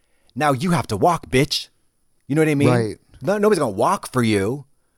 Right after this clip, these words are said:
Speaker 1: but you're gonna, you're gonna, you're gonna gravitate right towards that left lane if you don't change your shit. You know what I mean? So, but there's, there's a whole thing about, um,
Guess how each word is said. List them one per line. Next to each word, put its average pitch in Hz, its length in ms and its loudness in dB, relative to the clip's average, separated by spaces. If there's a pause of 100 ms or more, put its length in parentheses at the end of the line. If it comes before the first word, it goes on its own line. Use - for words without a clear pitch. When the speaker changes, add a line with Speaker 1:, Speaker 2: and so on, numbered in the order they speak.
(440)
Speaker 1:
but 156 120 2
you're 208 120 -2
gonna, 214 140 2
you're 180 220 -6
gonna, 202 240 0
you're 180 120 2
gonna 180 120 0
gravitate 175 440 -2
right 185 240 -2
towards 202 220 -4
that 196 140 0
left 208 240 -4
lane 87 380 -4 (560)
if 165 160 -2
you 165 100 -4
don't 143 300 0
change 123 420 -2
your 147 80 -6
shit. - 300 -10
You 151 80 -2
know 151 60 2
what 143 80 0
I - 20 -2
mean? 143 120 -6 (200)
So, - 160 2
but 160 220 -4
there's, 185 240 2
there's 143 400 -2
a 147 80 -2
whole 160 200 2
thing 160 220 -4
about, 123 300 2
um, 95 280 -8